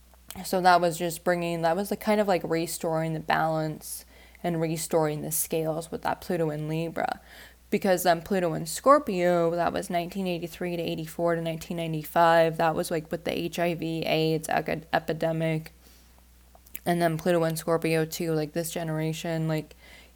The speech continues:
can also have, like, a lot of weird, like, sexual, like, trauma, sexual issues, whether, like, it's a fear about sex or, like,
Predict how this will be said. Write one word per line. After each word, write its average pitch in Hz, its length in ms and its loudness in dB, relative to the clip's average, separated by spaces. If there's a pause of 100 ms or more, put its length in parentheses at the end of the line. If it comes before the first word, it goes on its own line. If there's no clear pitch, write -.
can 185 140 0
also 170 300 2
have, 170 260 2
like, 165 160 -2
a 165 60 0
lot 160 260 4
of 170 240 -2
weird, 165 400 2
like, 156 220 -2
sexual, 165 920 0
like, 147 240 -4
trauma, 170 600 2
sexual 165 420 -4
issues, 165 440 -6
whether, 156 280 -2
like, 151 180 -4
it's 160 160 -6
a 165 80 -8
fear 170 320 -4
about 165 320 2
sex 170 560 0
or, - 80 -6
like, - 320 -6